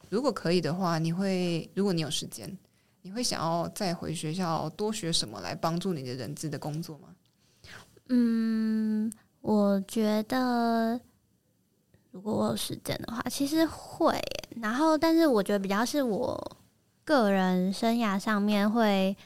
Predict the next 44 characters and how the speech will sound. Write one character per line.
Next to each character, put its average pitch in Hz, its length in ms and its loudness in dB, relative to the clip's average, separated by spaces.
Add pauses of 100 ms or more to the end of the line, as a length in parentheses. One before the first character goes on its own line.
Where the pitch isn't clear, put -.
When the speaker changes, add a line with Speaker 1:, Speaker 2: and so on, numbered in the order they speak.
(420)
Speaker 2:
有 185 240 2
的 - 800 0
考 - 260 0
虑， 214 160 4
可 214 80 6
能 180 140 4
一 185 80 2
个 190 120 0
是 202 280 -2
我 196 180 -4
继 233 180 -2
续 220 160 -2
往 202 440 2
心 196 260 2
理 190 140 0
辅 - 160 -8
导 - 160 0
或 226 120 0
心 196 200 2
理 180 80 0
支 - 180 -8
持 - 180 -8
的 - 160 -8
这 - 80 -4
一 - 120 -4
块， - 200 -4 (500)
Speaker 1:
嗯。 190 180 -10 (200)
Speaker 2:
然 196 140 -10
后 190 460 0 (260)
就 202 140 -4
是 185 340 0
进-， - 280 -4
就 190 120 -2
是 - 300 -6 (160)
去， - 260 -6 (160)
呃， - 220 -2
进 208 320 -2
修 - 240 -2 (140)
或 196 180 0
者 185 60 -4
更， 196 280 -2
更 208 220 0
深 - 260 -6
化。 - 240 -8